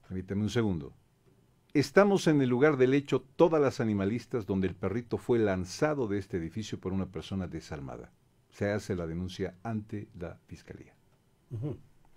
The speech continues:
Speaker 1: Vamos a hablar con Litsi un poquito más adelante.
Speaker 2: Bueno, pero, eh, es decir, quizás soy muy naif, John, muy inocente,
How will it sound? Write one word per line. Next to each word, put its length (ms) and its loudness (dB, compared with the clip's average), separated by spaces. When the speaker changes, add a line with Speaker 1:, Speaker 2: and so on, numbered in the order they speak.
Speaker 1:
Vamos 200 0
a 40 0
hablar 160 2
con 100 -2
Litsi 320 -6
un 80 -12
poquito 300 -12
más 180 -10
adelante. 380 -4
Speaker 2:
Bueno, 400 0
pero, 340 4
eh, 420 -2
es 160 -4
decir, 440 0
quizás 380 0
soy 240 4
muy 220 8
naif, 280 0
John, 200 -2
muy 180 2
inocente, 640 -4